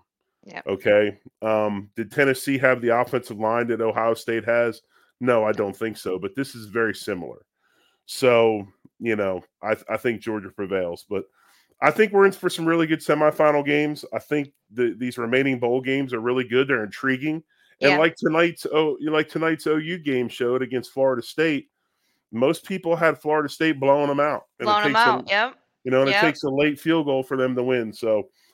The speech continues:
Speaker 2: hopefully the semifinal games are just as good. But, um, great breakdown, Sarah. I thought you did th-, this is good information, good stuff. I think our, our listeners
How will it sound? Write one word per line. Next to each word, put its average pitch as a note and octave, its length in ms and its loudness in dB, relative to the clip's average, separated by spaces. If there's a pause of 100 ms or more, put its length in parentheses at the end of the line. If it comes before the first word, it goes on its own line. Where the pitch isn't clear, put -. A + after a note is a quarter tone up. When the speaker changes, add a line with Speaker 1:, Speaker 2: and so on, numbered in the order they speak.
(120)
Speaker 2:
hopefully F3 300 4
the D3+ 80 -6
semifinal D3 680 2
games C3+ 300 -4
are A2 80 -12
just C3 260 -8
as A2 120 -16
good. B2 360 0 (440)
But, A#2 160 2
um, G#2+ 280 -2 (260)
great D3 240 0
breakdown, C#3 440 0
Sarah. B2 320 0
I A#2 40 -2
thought B2 180 -4
you A2+ 60 -8
did G#2+ 260 -10
th-, A2 260 -6
this B2 220 -10
is A2 100 -18
good C3 220 -4
information, B2 560 -6
good A#2+ 140 -12
stuff. B2 400 -2
I G#2+ 60 -10
think A#2+ 240 -8
our, G#2+ 320 -6
our G#2 140 -8
listeners A#2+ 560 -6